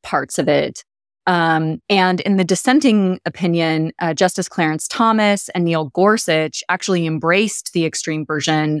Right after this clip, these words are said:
of the independent state legislature theory. Um, Samuel Alito joined part of the dissent,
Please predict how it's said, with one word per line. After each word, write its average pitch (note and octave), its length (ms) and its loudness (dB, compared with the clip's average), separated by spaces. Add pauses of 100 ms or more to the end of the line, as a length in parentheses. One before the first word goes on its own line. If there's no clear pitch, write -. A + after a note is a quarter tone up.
of D#3 380 0
the D#3+ 100 0
independent D3+ 480 -2
state D3 260 0
legislature D3+ 580 -4
theory. D3+ 500 -2 (340)
Um, E3 460 0
Samuel G3+ 500 2
Alito F3 580 2
joined D#3+ 360 -4
part F#3+ 320 -2
of E3+ 140 -8
the E3+ 80 -2
dissent, D#3 640 -4